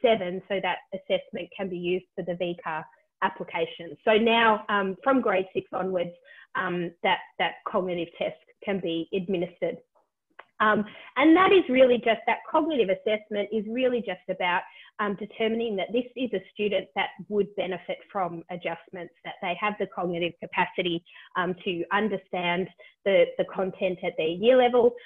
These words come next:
um, and so providing reasonable adjustments, um, uh, providing special provisions, um,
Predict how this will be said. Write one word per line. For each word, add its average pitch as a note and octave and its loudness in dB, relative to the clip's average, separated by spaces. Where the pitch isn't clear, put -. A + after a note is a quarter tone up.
um, F3+ 0
and F#3+ -2
so F#3 2
providing F3+ 0
reasonable F3 -2
adjustments, E3 -8
um, F3 -4
uh, G3+ 2
providing F3+ -2
special F#3 -2
provisions, F3 -6
um, F3 -2